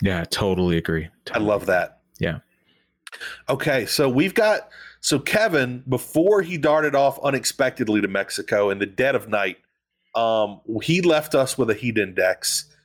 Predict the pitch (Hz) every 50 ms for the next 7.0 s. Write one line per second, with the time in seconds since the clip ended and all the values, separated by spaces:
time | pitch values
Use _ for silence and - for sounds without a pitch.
0 | _ _ _ _ _ - 127 113 - - - 139 123 117 113 110 - - - 113
1 | 117 135 175 196 202 170 156 170 170 165 160 - - 127 123 117 104 101 98 92
2 | - _ _ _ _ - 113 107 107 107 107 - - 117 131 156 180 196 196 -
3 | 180 156 156 - 139 131 127 127 127 117 - - - 135 123 110 104 98 98 98
4 | 98 98 - _ _ _ _ _ _ - - 131 131 127 123 120 123 151 185 196
5 | 175 147 147 139 131 123 120 117 117 120 117 107 - - - 113 110 123 120 -
6 | - 110 110 104 - - 110 95 - - 104 92 85 - - - _ - - -
7 | -